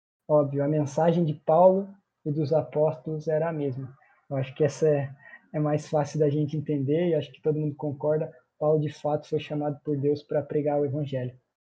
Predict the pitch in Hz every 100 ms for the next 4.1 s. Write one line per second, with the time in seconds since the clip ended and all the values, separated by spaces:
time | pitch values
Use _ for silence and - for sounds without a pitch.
0 | _ _ _ _ - 156 185 190 175 135
1 | - - _ _ _ _ 156 175 170 160
2 | 185 180 190 196 196 202 202 160 143 -
3 | _ _ _ 160 165 147 165 165 170 175